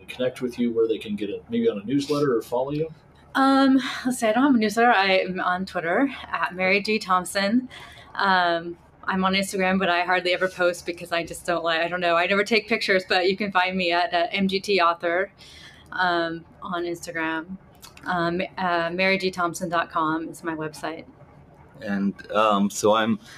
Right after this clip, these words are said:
Speaker 3: reagan keeter dot com, and that's R E A G A N K E E T E R. And I spell my name because I've heard Reagan spelled every way possible.
Speaker 1: Yeah.
Speaker 3: And, um, I'm also on Facebook at Reagan Keeter and Twitter and Instagram.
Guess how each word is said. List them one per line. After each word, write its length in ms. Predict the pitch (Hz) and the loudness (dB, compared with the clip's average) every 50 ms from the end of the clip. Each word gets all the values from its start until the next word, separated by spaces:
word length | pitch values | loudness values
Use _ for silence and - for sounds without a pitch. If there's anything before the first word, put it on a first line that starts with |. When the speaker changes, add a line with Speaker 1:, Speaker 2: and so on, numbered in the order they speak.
| - - - | -20 -4 2
Speaker 3:
reagan 300 | 107 110 113 113 117 117 | 4 6 6 6 4 2
keeter 320 | - - 113 110 104 107 104 | 2 2 2 4 4 4 4
dot 260 | 104 98 - - - | 4 2 0 0 -2
com, 300 | - 101 98 101 104 101 | 0 2 2 4 4 4
and 80 | 95 98 | 4 2
that's 160 | 95 92 - | 2 0 0
R 260 | - 98 101 98 - | 2 2 2 2 2
E 200 | - 104 95 - 92 | 2 0 2 2 4
A 180 | 98 98 98 | 4 4 4
G 300 | 95 - - 92 98 - - | 2 0 -2 0 0 2 4
A 240 | 92 95 87 78 | 4 4 4 2
N 300 | 92 95 95 98 101 98 98 - - - - - - - - - - | 2 4 4 4 4 2 0 -4 -16 -20 -20 -20 -20 -20 -20 -20 -6
K 140 | - - 101 | 0 2 2
E 260 | 95 92 95 101 95 90 | 4 4 4 4 4 4
E 200 | 92 92 92 87 | 4 4 2 2
T 340 | - - - 101 92 92 98 | 0 -2 0 2 4 4 6
E 40 | 95 | 6
R. 200 | 90 90 87 87 | 6 4 4 4
And 80 | 87 95 | 4 2
I 60 | 98 | 0
spell 300 | 98 - - 143 131 131 131 | 0 0 2 2 4 4 4
my 140 | 123 113 | 4 4
name 320 | 110 110 107 107 104 101 98 | 4 4 4 4 2 2 0
because 500 | 101 98 - - 104 98 95 92 - - | 0 -2 -2 2 2 4 4 4 4 2
I've 220 | 95 95 92 - | 2 2 2 2
heard 200 | - 101 95 - | 2 0 2 4
Reagan 300 | 95 95 92 87 90 87 | 4 4 4 2 0 -2
spelled 300 | - - - 90 87 - 87 | -2 0 2 2 2 4 2
every 240 | 95 98 92 101 | 2 2 4 4
way 180 | 98 95 92 92 | 6 6 6 4
possible. 640 | - - 82 73 73 - - - 82 80 85 90 - - - - - 131 | 2 2 0 -2 -2 -2 -4 -4 -2 0 0 -2 -2 -6 -8 -6 -4 -2
Speaker 1:
Yeah. 120 | 123 113 - - | -2 -2 0 0
Speaker 3:
And, 600 | - 101 98 98 98 95 95 92 92 92 92 87 | 2 4 4 4 4 4 4 4 4 4 4 6
um, 340 | 85 92 95 95 92 92 90 | 6 6 6 6 4 2 2
I'm 120 | 101 113 113 | 2 4 4
also 340 | 113 113 110 - 120 110 107 | 4 2 2 2 4 4 4
on 160 | 107 107 101 | 4 2 2
Facebook 580 | - 107 98 98 - - - 98 95 92 - - | 2 2 0 0 0 -2 0 2 2 2 2 -2
at 80 | - | 0
Reagan 280 | 90 95 95 95 92 90 | 2 2 2 2 0 -2
Keeter 640 | - - 92 92 90 90 90 90 90 90 87 87 - | -2 0 0 2 2 4 4 4 4 4 2 0 -2
and 600 | - 87 92 95 95 92 92 92 95 92 90 - - | -2 0 0 2 2 2 2 2 2 0 0 -2 -6
Twitter 520 | - - 95 92 90 92 92 90 90 90 87 - | -2 2 2 4 4 4 4 4 4 2 0 0
and 240 | 87 90 90 87 78 | 0 0 0 0 -2
Instagram. 760 | 87 92 92 - - - 87 85 90 87 87 87 87 85 82 | -2 -2 -2 -2 -4 -4 -2 0 2 2 2 2 0 -2 -4